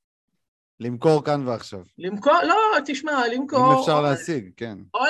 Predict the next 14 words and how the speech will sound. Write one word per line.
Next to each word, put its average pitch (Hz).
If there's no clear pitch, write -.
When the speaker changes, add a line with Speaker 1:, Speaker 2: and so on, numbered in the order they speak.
Speaker 2:
ליהנות, 254
בדיוק, 269
אני 226
לא 254
חושב 302
שיש, 233
כאילו, 190
אתה 185
יודע, 180
מה 175
תמכור 180
אותו, 143
בשביל -
מה? 143